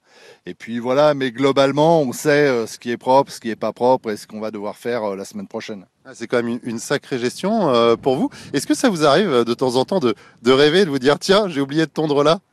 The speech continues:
Speaker 1: Non, plus au bout de quinze ans, mais quelquefois, oui, ça m'a, ça m'a angoissé en disant, « Est-ce qu'on l'a bien fait ? Est-ce qu'on n'aurait pas dû le faire plutôt que ça ? et cetera » Mais bon,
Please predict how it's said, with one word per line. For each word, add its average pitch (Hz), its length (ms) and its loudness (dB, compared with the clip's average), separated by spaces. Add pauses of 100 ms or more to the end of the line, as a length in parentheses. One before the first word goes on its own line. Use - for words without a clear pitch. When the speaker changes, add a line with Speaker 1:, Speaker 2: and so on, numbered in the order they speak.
(1200)
Speaker 1:
Non, 175 460 4
plus - 280 0
au 185 60 8
bout 165 140 0
de - 80 -6
quinze 175 300 2
ans, 202 200 6
mais 156 140 0
quelquefois, 170 680 4
oui, 180 240 6
ça 175 220 2
m'a, 151 340 0
ça 170 200 -2
m'a 170 80 -2
angoissé 170 480 0
en 180 80 2
disant, « 151 200 -4
Est-ce 185 280 2
qu'on 170 100 -6
l'a 156 120 4
bien 156 200 -2
fait ? 202 220 2
Est-ce 185 120 0
qu'on 196 120 -2
n'aurait 156 240 4
pas 156 140 -2
dû 143 100 -8
le 147 80 -10
faire 185 260 2
plutôt 139 300 -8
que - 60 -18
ça ? 160 280 0
et 131 80 -8
cetera » 139 480 -2
Mais 143 140 -6
bon, 107 160 -14